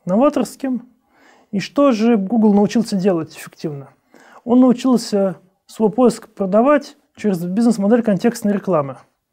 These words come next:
Эксперименты на уровне стартапов, на уровне очень малых бизнесов были и до Гугла,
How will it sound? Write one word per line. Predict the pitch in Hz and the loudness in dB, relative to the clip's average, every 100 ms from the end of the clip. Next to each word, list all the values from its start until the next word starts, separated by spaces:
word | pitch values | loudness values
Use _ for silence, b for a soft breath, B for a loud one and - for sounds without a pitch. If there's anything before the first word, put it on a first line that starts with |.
| b b b b b _ _ _ 202 | b b b b b _ _ _ -10
Эксперименты | 175 - 233 240 269 240 208 185 175 | -8 -2 4 6 4 4 2 -2 0
на | 208 | 2
уровне | 226 190 180 175 165 147 _ _ _ _ | 2 2 -2 -4 -6 -8 _ _ _ _
стартапов, | - 196 175 277 269 208 - | -4 -2 2 2 2 -2 2
на | 233 | 2
уровне | 226 202 214 | 4 2 0
очень | - 208 | 2 0
малых | 196 190 | 2 0
бизнесов | 190 170 147 170 | -2 -4 -6 -6
были | 180 180 | -2 -2
и | 175 | -2
до | 185 | -2
Гугла, | 180 185 269 269 | -2 2 2 0